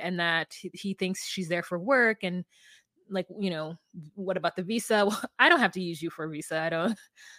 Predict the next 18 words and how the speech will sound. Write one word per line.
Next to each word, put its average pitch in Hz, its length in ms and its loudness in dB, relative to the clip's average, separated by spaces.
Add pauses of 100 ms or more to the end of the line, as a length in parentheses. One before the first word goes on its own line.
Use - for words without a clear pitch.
(160)
I 208 80 4
left 214 160 6
my 202 100 4
family 185 320 2
and 180 100 -2
friends. 170 240 -2
I 170 60 4
don't 175 100 0
need 175 140 -4
to 165 60 -8
be 156 120 -6
here 165 140 -4
for 165 140 -6
that." 156 240 0
And 180 80 -2
then 185 120 0
Clayton's 220 360 2
like, 190 260 4